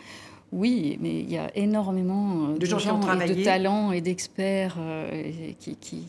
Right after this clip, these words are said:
Speaker 1: qui méritent chacun d'être cités. Je ne parle même pas des, des milliers d'ouvriers qui ont construit ce bâtiment exceptionnel. Donc, euh, voilà, c'est une, une énorme aventure, effectivement, un chantier pharaonique, euh, que j'ai mené, euh, euh,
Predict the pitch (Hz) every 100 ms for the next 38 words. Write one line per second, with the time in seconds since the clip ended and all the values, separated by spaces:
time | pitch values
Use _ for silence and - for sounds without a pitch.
0 | - - 165 180 170 175 196 196 - 170
1 | - 196 170 - - 180 233 214 180 175
2 | 170 180 175 175 190 180 165 175 - -
3 | - - - - - 160 185 180 190 175
4 | 180 185 196 196 202 180 165 175 - -
5 | 180 - 160 165 - 175 175 165 175 -
6 | 180 208 226 220 - - - 185 175 156
7 | 175 165 160 - 180 151 - - - -
8 | - - - 165 185 180 190 175 165 156
9 | 165 175 - 247 190 - - 220 226 175
10 | - 175 - 180 - 170 170 170 175 208
11 | - 170 160 160 156 - 170 165 - 170
12 | 175 180 190 180 165 165 - - - -
13 | - -